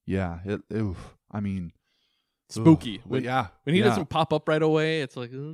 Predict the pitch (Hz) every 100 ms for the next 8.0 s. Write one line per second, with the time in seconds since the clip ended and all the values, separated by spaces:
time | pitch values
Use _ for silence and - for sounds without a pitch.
0 | 160 151 160 175 165 - 160 123 135 131
1 | 123 143 143 131 131 143 151 151 151 143
2 | 135 - - 113 117 113 92 104 101 -
3 | 107 101 95 95 90 107 101 110 - 107
4 | 101 _ 110 113 - 123 107 98 - -
5 | - 131 - - 104 95 95 95 95 -
6 | 101 92 95 92 95 92 - 101 104 98
7 | 98 104 98 - 117 107 104 113 110 104